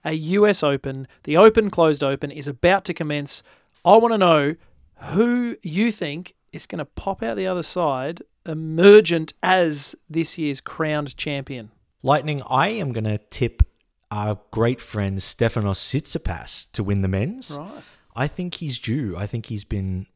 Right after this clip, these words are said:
Speaker 2: building towards this.
Speaker 1: For the men's or the women's? I mean, it's that open, I suppose. It's just whoever's
Speaker 2: <laughs>
Speaker 1: playing on any day just has a crack wherever they want. Is that just how it rolls this year?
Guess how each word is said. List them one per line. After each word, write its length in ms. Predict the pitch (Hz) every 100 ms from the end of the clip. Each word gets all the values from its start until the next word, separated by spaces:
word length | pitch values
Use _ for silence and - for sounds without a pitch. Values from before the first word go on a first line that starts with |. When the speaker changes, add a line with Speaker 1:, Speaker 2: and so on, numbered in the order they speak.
| -
Speaker 2:
building 400 | 113 123 117 104
towards 400 | 110 98 104 -
this. 340 | 143 214 - -
Speaker 1:
For 160 | -
the 100 | 202
men's 320 | 185 208 254 226
or 80 | 185
the 60 |
women's? 640 | 165 202 190 123 - - - -
I 60 |
mean, 120 | 175 170
it's 100 | -
that 160 | 202
open, 320 | 175 214 - 143
I 100 | 139
suppose. 360 | - 170 160
It's 160 | 143 -
just 180 | 170 156
whoever's 680 | 160 151 185 190 139 139 -
Speaker 2:
<laughs> 40 | 147 -
Speaker 1:
playing 280 | 196 180 170
on 140 | 165
any 160 | 160 151
day 220 | 165 170
just 160 | 165
has 120 | 170 143
a 60 |
crack 320 | - 175 170
wherever 160 | 175 160
they 140 | 160
want. 260 | 151 240 117
Is 80 | 127
that 140 | 170
just 160 | 165 -
how 160 | 156 147
it 60 |
rolls 240 | 151 170 170
this 180 | 165
year? 160 | 202